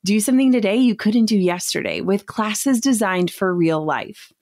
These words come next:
Skillshare is an online learning community with so much to explore, real projects to create, and the support of fellow creatives. Explore your creativity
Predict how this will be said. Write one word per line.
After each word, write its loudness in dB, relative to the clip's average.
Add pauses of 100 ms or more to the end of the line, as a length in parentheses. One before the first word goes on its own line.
(360)
Skillshare -2
is -2
an 0
online 2
learning 0
community 2
with 0
so -2
much 0
to 0
explore, -2 (300)
real 2
projects -2
to 0
create, 0
and 2
the 2
support 0
of -2
fellow 0
creatives. -4 (300)
Explore 0
your 2
creativity 0